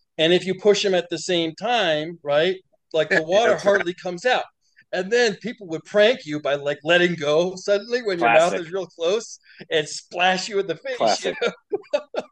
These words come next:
Speaker 2: Yep.
Speaker 1: So
Speaker 3: Up
Speaker 1: I,
Speaker 3: the
Speaker 1: I
Speaker 3: nose,
Speaker 1: always
Speaker 3: yes.
Speaker 1: knew. I was like, "I'm waiting for you, dude, 'cause I know this is gonna come spurting out really big."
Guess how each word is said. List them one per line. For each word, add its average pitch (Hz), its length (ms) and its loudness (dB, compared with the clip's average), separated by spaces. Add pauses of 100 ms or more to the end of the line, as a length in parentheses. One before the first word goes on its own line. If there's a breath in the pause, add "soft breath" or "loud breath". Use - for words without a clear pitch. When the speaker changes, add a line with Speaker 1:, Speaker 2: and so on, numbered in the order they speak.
Speaker 2:
Yep. - 320 -2
Speaker 1:
So 233 220 4
Speaker 3:
Up - 40 8
Speaker 1:
I, 214 160 8
Speaker 3:
the 202 160 8
Speaker 1:
I 143 200 8
Speaker 3:
nose, - 0 -
Speaker 1:
always 226 560 6
Speaker 3:
yes. 185 60 -12
Speaker 1:
knew. 220 260 2
I 160 140 2
was 185 180 0
like, 165 160 -4 (100)
"I'm 185 440 -4
waiting 202 460 -6
for - 160 -14
you, 151 160 -10
dude, 143 320 -14
'cause 165 260 -4
I 165 180 0
know 202 400 4
this 180 220 -2
is - 160 -18
gonna 190 140 -6
come 175 280 -6
spurting 175 600 -8
out 180 240 2
really 160 300 -4
big." 160 240 -10